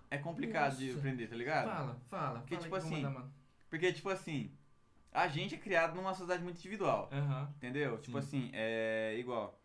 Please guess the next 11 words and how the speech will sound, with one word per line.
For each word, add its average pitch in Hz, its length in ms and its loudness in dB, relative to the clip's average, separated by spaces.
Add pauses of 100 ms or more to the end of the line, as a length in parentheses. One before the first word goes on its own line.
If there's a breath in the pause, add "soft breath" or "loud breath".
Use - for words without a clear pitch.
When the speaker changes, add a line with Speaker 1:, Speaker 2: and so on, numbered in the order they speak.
(140)
Speaker 1:
igual 170 180 4
você 226 160 -4
acabou 208 220 -4
de 202 60 -8
falar, 196 500 0 (340 soft breath)
a 156 40 -6
gente 156 140 -2
tem 160 100 -2
que 135 60 -6
fazer 151 240 4
isso 240 480 -2